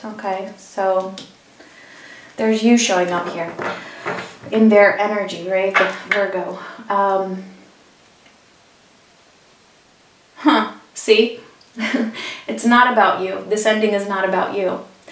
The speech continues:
Because there, there's some kind of an ending, but because of that ending, it's like it's opening up the path towards you. But it's, it's like, because it's the Hermit, though, and the Three of Wands, it's like this person is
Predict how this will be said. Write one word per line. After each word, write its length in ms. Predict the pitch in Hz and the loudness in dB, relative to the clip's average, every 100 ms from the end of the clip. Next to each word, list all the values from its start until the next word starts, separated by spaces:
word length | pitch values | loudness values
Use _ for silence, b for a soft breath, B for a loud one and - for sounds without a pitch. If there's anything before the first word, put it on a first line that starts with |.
| B B | B B
Because 320 | 214 240 226 | 4 4 6
there, 340 | 233 233 226 - - - | 6 6 4 -2 -10 0
there's 320 | 233 226 226 | 2 4 4
some 200 | 277 277 | 4 4
kind 240 | 262 247 | 2 0
of 60 | 208 | 2
an 80 | 202 | 2
ending, 560 | 240 254 196 185 185 B B B - | 2 2 2 -2 -6 B B B -6
but 460 | - 208 196 185 - - _ _ _ _ _ _ - | 2 4 4 2 -2 -16 _ _ _ _ _ _ 0
because 340 | 226 233 240 | 2 4 4
of 100 | 240 | 4
that 180 | 226 196 | 2 0
ending, 300 | 202 240 226 | 2 0 0
it's 140 | 202 196 | -2 -4
like 160 | 185 | -4
it's 180 | 190 - | -8 -4
opening 400 | 202 208 208 202 | -2 -2 -4 -4
up 160 | 196 - | -4 -4
the 80 | 180 | -8
path 680 | - 196 185 175 - - - _ _ _ - - - - - _ _ _ _ | 0 2 4 2 -6 -18 -20 _ _ _ -20 -20 -20 -20 -20 _ _ _ _
towards 360 | - 214 202 190 | -4 0 0 0
you. 300 | 175 175 - - - _ _ _ _ _ _ _ _ _ _ _ _ _ _ _ _ _ _ _ _ _ - B B B B B | 0 0 -2 -10 -20 _ _ _ _ _ _ _ _ _ _ _ _ _ _ _ _ _ _ _ _ _ -18 B B B B B
But 300 | 240 208 - 233 | 2 2 0 -2
it's, 440 | 226 - - - | -2 -4 -8 -6
it's 240 | 220 214 | -6 0
like, 600 | 226 226 226 - - 202 | 2 2 0 -6 -10 -10
because 300 | 233 220 247 | -6 -2 2
it's 160 | 247 247 | 2 2
the 120 | 240 | 0
Hermit, 340 | 220 214 214 208 | 2 2 2 4
though, 120 | 196 | 4
and 80 | 196 | 2
the 60 | |
Three 240 | 190 202 190 | -4 -2 0
of 120 | 190 | 4
Wands, 320 | 202 196 185 | 6 6 2
it's 200 | 190 - | -4 -2
like 220 | 202 196 | 0 0
this 240 | 202 196 - | -2 -6 -2
person 500 | 226 214 214 196 190 | 2 2 2 0 2
is 440 | 185 - - - | 0 -2 -8 -14